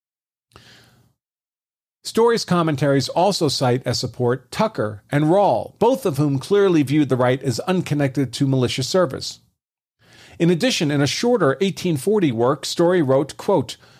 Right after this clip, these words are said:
"One of the ordinary modes by which tyrants accomplish their purposes without resistance is by disarming the people and making it an offense to keep arms, and by substituting a regular army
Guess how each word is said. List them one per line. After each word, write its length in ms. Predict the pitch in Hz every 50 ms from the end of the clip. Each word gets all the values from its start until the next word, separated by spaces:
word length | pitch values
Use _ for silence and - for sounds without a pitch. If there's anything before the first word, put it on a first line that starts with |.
| _ _ _ _
"One 120 | - 208 254
of 100 | 254 185
the 100 | 202 196
ordinary 460 | - 208 226 208 214 208 196 180 160
modes 440 | 151 170 185 185 160 127 113 101 95
by 120 | - 135
which 260 | 147 147 139 - -
tyrants 440 | - - - 196 202 196 151 131 -
accomplish 500 | 139 131 - 175 185 170 180 165 - -
their 100 | - 139
purposes 640 | 127 - - 196 180 - 131 - - 127 110 101
without 300 | 120 131 143 170 180 -
resistance 540 | 160 147 131 143 180 165 - - 135 110 -
is 120 | - 143 135
by 180 | - 160 160
disarming 640 | 156 127 131 208 190 - 202 196 202 196 196 196 190
the 60 | 175 165
people 480 | - - 214 196 - - 95 92 - - - - - - -
and 160 | - 160 165
making 400 | 180 196 196 - - 190 190 196
it 300 | 185 - 180 175 180 175 -
an 140 | - 165 160
offense 520 | 165 156 - - 220 214 208 180 135 - -
to 100 | - 135
keep 240 | - - 185 131 -
arms, 440 | 165 175 170 143 120 107 101 -
and 120 | - 160 139
by 100 | 156 160
substituting 760 | 143 - - 214 196 - - 175 139 - 165 156 151 147 143
a 60 | 135
regular 460 | 131 131 180 196 170 180 170 165 151
army 420 | - 139 139 139 139 139 139 131